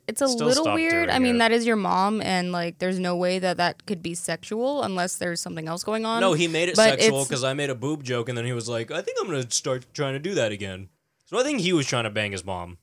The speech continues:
Speaker 1: Oh my God.
Speaker 2: That's a, that's a Freud thing right there. You know, Freud, he, he predicted this.
Speaker 1: That's,
Speaker 2: It's,
Speaker 1: uh,
Speaker 2: it's going on.
Speaker 1: that's
Speaker 2: Good,
Speaker 1: alarming.
Speaker 2: good job, Sigmund. This guy tried to fuck his mom.
Speaker 1: <laughs>
Speaker 2: So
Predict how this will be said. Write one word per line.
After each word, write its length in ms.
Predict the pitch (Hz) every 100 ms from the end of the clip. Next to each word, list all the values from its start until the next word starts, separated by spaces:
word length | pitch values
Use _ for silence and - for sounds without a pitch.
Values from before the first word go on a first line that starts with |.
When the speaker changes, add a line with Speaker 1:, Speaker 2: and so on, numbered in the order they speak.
| _
Speaker 1:
Oh 320 | 208 190 170 85
my 180 | 90
God. 380 | 92 73 62 196 - - _ _ _
Speaker 2:
That's 220 | 156 190 202
a, 220 | 175 143
that's 180 | 175 185
a 80 |
Freud 400 | 143 143 127 113
thing 180 | 113 101
right 180 | 98 95
there. 300 | 98 92 92
You 120 | 101
know, 160 | 101 98
Freud, 520 | - 127 139 131 120
he, 300 | 117 123 120 -
he 80 | 131
predicted 400 | 165 175 170 113
this. 360 | 117 - - - _ _ -
Speaker 1:
That's, 540 | 196 196 - - - -
Speaker 2:
It's, 180 | - -
Speaker 1:
uh, 280 | - 64 - -
Speaker 2:
it's 120 | -
going 280 | - 110 131
on. 200 | 151 139
Speaker 1:
that's 100 | 113
Speaker 2:
Good, 80 | 240
Speaker 1:
alarming. 440 | 214 175 165 180 -
Speaker 2:
good 120 | 113 113
job, 220 | 135 127
Sigmund. 440 | - 117 123 123 - _ _ _
This 100 | -
guy 140 | 120
tried 140 | 113 120
to 60 | 107
fuck 200 | 117 113
his 100 | 104
mom. 340 | 117 110 98 - 233
Speaker 1:
<laughs> 220 | 262 - -
Speaker 2:
So 500 | - 143 147 160